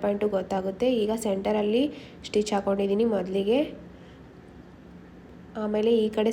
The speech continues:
ಸೈಡಿಗೆ ಸ್ಟಿಚ್ ಹಾಕ್ಕೊತಾ ಇದ್ದೀನಿ. ನೀಟಾಗಿ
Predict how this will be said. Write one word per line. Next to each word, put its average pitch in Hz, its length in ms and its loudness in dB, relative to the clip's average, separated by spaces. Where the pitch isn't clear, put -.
ಸೈಡಿಗೆ 208 420 4
ಸ್ಟಿಚ್ 214 220 2
ಹಾಕ್ಕೊತಾ 190 440 -2
ಇದ್ದೀನಿ. 208 260 2
ನೀಟಾಗಿ 240 460 6